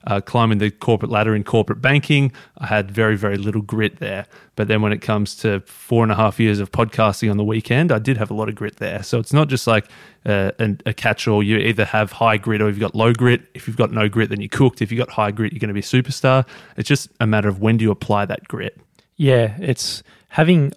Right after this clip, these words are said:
Speaker 2: low grit, I think, to, just to try and weave 'em together until you got a good domain fit.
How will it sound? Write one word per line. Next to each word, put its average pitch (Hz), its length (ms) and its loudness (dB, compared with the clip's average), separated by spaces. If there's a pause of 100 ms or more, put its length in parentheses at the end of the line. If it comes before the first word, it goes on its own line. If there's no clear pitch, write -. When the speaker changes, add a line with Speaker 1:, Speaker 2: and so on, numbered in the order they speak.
(100)
Speaker 2:
low 127 280 6
grit, 139 280 0
I 143 80 2
think, 143 440 -4
to, 131 200 -4
just - 300 -8
to 131 100 -6
try 135 400 2
and 127 140 2
weave 127 220 4
'em 123 100 -4
together 123 500 0 (380)
until 165 280 0
you 165 260 4
got 143 160 4
a 127 60 2
good 151 220 2
domain 120 360 -2
fit. - 300 -12